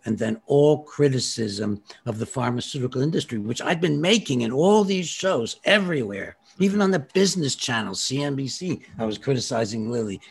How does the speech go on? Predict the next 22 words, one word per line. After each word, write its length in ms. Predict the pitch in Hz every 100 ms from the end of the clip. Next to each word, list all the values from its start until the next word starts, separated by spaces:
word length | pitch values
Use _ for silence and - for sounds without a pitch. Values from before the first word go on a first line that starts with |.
| -
accusing 340 | 147 135 139
them 180 | 135 139
of 100 | 139
fraud 580 | - 156 175 190 117 - - -
on 280 | 156 175 190
the 60 |
business 460 | 180 208 202 143 110
channel. 380 | - 107 - - _ _ - - - -
And, 360 | 139 135 131 135
um, 480 | 147 135 131 127 127 _ _ _ _
what 180 | - 147
happened 600 | 139 156 175 - 170 160
was, 360 | 135 143 135 -
uh, 340 | 147 135 135 135 _ _ _ -
all 280 | 175 220 240
of 120 | 139
us, 260 | 90 98 -
but 160 | -
I 100 | 117
was, 240 | 147 147 -
I 120 | 120
was 200 | 127 98